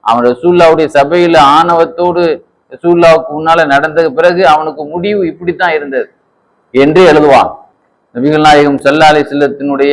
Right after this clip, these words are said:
அந்த முதல் போர், பத்ர் போர்ல அபூ ஜஹலுக்கு நடந்த அந்த கேவலம், அவன் எவ்வளவு பெரிய ஒரு திமிர் பிடித்தவனா இருந்தான் என்றால், அவனை வெட்ட வந்த இப்னு மசூத் ரலியல்லாஹு அன்ஹு பார்த்து சொன்னான், "எனக்கு, என்னை வெட்டுறதுக்கு ஒரு விவசாயி மான் தான் கிடைக்கணுமா?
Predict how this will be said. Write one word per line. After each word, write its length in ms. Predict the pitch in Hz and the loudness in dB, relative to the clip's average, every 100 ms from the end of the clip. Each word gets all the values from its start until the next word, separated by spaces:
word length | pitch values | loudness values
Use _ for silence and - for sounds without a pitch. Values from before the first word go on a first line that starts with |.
| 139 | 2
அந்த 120 | 131 | 0
முதல் 400 | 127 131 156 160 | -4 -2 -2 -2
போர், 220 | - 143 135 | -2 -2 0
பத்ர் 240 | - 165 147 | -2 -2 -4
போர்ல 280 | 151 147 147 135 | -2 2 2 2
அபூ 160 | 175 180 | 2 0
ஜஹலுக்கு 440 | 180 175 170 170 156 | 0 0 0 -4 -6
நடந்த 360 | 151 156 151 143 117 - - _ _ _ | -4 -2 2 2 0 -4 -18 _ _ _
அந்த 220 | - 135 127 | -6 -4 -4
கேவலம், 560 | - 147 147 131 - - _ _ _ - | 0 2 4 2 -4 -14 _ _ _ -12
அவன் 140 | 123 | -6
எவ்வளவு 380 | 120 143 202 208 | 0 2 2 2
பெரிய 280 | 180 170 170 151 131 110 98 - _ _ _ | 0 2 4 4 4 2 -2 -10 _ _ _
ஒரு 160 | 123 127 107 | -6 -4 -4
திமிர் 320 | 151 170 170 | -4 -2 -2
பிடித்தவனா 440 | 139 156 151 151 151 139 | -4 -4 0 2 2 2
இருந்தான் 300 | 139 143 139 | 2 0 0
என்றால், 400 | 131 143 170 165 | 0 2 2 2
அவனை 360 | 143 143 147 | 2 2 -2
வெட்ட 420 | 139 151 151 208 202 | 0 -2 0 0 2
வந்த 280 | 180 170 | 2 0
இப்னு 300 | 175 156 180 180 | -2 -2 -6 -4
மசூத் 380 | 165 170 175 170 165 | -6 -6 -6 -4 -4
ரலியல்லாஹு 460 | 165 170 165 156 | -2 -2 2 0
அன்ஹு 180 | 156 156 | 0 -2
பார்த்து 280 | 160 165 165 156 | 0 0 -4 -12
சொன்னான், 220 | 151 147 | -10 -6
"எனக்கு, 280 | 139 147 143 | -4 -4 -2
என்னை 180 | 139 143 | -2 0
வெட்டுறதுக்கு 420 | 147 156 175 165 | -2 -2 -4 -4
ஒரு 80 | 147 | -4
விவசாயி 500 | 143 165 160 175 175 | 0 0 2 0 0
மான் 240 | 160 160 165 | 0 -4 -2
தான் 160 | 170 151 | -4 -4
கிடைக்கணுமா? 460 | 151 160 156 151 | -6 -6 -8 -8